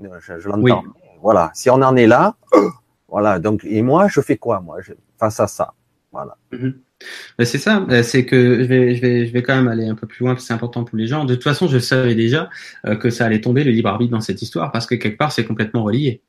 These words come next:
Speaker 2: qu'on le veuille
Speaker 1: Mhm.
Speaker 2: ou non.
Speaker 1: Tout à fait.
Speaker 2: Euh, donc c'était sûr que ça allait tomber. Euh, donc autant y aller. Euh, en fait, si vous voulez, euh, il faudrait redéfinir déjà ce qu'on entend par libre arbitre, déjà, premièrement, parce que tout le monde a, a une définition, euh, des fois qui est pas la même que les autres, et certains n'en ont même pas d'ailleurs.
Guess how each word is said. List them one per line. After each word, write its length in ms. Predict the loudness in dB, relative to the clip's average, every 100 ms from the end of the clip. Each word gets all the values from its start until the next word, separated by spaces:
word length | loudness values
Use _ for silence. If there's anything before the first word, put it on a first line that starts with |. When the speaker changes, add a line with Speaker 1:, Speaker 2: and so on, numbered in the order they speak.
| _
Speaker 2:
qu'on 120 | -6 -2
le 60 |
veuille 180 | 0 0
Speaker 1:
Mhm. 80 | 0
Speaker 2:
ou 20 |
non. 80 | -4 _ _ _ -18
Speaker 1:
Tout 140 | -10 -6
à 40 |
fait. 60 | -2
Speaker 2:
Euh, 80 | 0
donc 120 | 0
c'était 220 | -2 -6
sûr 220 | -4 -4
que 60 | -2
ça 80 | -4
allait 120 | -2
tomber. 300 | -2 -4 -8 -20 -16 -6
Euh, 180 | -4 0
donc 180 | 0 0
autant 200 | 0 0
y 100 | 0
aller. 220 | -2 -4
Euh, 280 | 0 2 2 2
en 100 | 2
fait, 220 | 2 2
si 140 | 0
vous 60 | 0
voulez, 440 | 4 4 4 2 0
euh, 280 | 0 0 0
il 80 | -2
faudrait 340 | -2 2 2
redéfinir 520 | 4 4 2 4 4
déjà 220 | 4 4 0
ce 80 |
qu'on 80 | 0
entend 240 | 2 2 0
par 160 | 0
libre 180 | 0 -2
arbitre, 320 | -4 -8 -18 -6 -2
déjà, 340 | -2 -2 -6
premièrement, 440 | 2 4 4 0 -4
parce 160 | -4
que 80 | -2
tout 120 | 0
le 40 | 2
monde 160 | 4
a, 300 | 4 4 2 -2 -10 -2
a 220 | 0 2
une 100 | 4
définition, 680 | 4 2 0 0 0 0 0
euh, 300 | -2 -4 -4
des 100 | -4
fois 140 | -6
qui 100 | -6
est 60 | -8
pas 100 | -6
la 80 |
même 180 | -4 -4
que 120 | -4
les 100 | -2
autres, 220 | 2 2 2
et 140 | 0 0
certains 300 | -2 0 2
n'en 180 | 2
ont 60 | 2
même 180 | 0 0
pas 140 | -2
d'ailleurs. 300 | -8 -14 -20